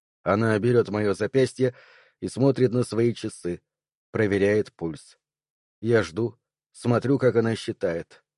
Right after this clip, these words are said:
Закончив, продолжает крепко держать руку. «Ну, как вы?» «Можете включить свет, если хотите», — говорю я.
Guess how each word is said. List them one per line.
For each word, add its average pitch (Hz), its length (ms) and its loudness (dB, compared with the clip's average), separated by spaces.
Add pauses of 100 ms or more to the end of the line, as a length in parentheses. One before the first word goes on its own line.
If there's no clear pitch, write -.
(280)
Закончив, 120 600 0 (400)
продолжает 127 600 6
крепко 139 360 2
держать 123 400 0
руку. 90 360 -8 (760)
«Ну, 131 360 0
как - 280 -4
вы?» 95 140 -16 (800)
«Можете 101 800 -4
включить 113 460 -2
свет, 117 360 -4 (500)
если 104 320 -4
хотите», — 101 600 -6 (420)
говорю 104 380 0
я. 98 280 -2